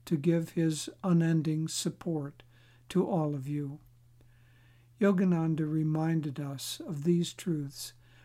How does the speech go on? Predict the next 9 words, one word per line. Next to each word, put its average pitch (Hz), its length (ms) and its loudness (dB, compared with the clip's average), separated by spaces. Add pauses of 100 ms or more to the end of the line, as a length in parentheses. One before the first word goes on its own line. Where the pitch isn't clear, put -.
(140)
when 165 140 6
he 165 180 6
ended 180 400 4
his 156 260 0
beautiful 175 580 2
poem, 147 600 -4 (120)
God, 160 440 0
God, 151 360 -4
God, 139 380 -6